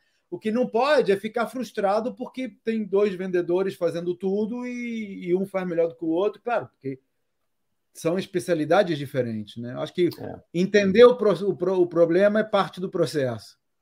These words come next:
Speaker 2: Não, com certeza. É, esse lance do perfil é um, é uma coisa bem legal, porque, é, até pegando o gancho dele, tá falando sobre essa dificuldade, esse medo que ele tem, será que a pessoa, né, vai, vai performar e,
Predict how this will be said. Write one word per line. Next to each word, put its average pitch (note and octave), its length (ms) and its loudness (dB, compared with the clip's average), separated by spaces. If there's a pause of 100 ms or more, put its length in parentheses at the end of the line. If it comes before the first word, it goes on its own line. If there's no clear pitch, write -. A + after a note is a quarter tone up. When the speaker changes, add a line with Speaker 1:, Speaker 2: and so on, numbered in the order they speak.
(300)
Speaker 2:
Não, G#3 220 0
com G#3+ 140 2
certeza. F#3 580 0 (160)
É, - 340 0
esse - 200 -2
lance A#3 160 2
do G3 80 -2
perfil B2 400 2
é - 20 6
um, A#2+ 200 2
é B2 40 0
uma A#2 180 0
coisa A2 240 0
bem A2+ 280 2
legal, A2 560 2
porque, C#3+ 760 0 (480)
é, - 220 -12
até - 180 -8
pegando G3 340 0
o C#3 40 2
gancho C#3 320 2
dele, B2 360 6
tá A#2 140 0
falando A#2 280 0
sobre A#2 220 -4
essa A2+ 180 -6
dificuldade, G#2+ 760 0
esse G2+ 220 -8
medo A#2+ 360 0
que - 100 -12
ele G#2 140 -6
tem, A#2 680 -4 (360)
será G#2+ 300 -2
que C#3 80 -6
a A#2+ 40 -8
pessoa, G#2+ 520 -2
né, G#2 260 -4
vai, G#2+ 340 -2
vai G2+ 260 -10
performar A2 960 -6
e, G2 120 -8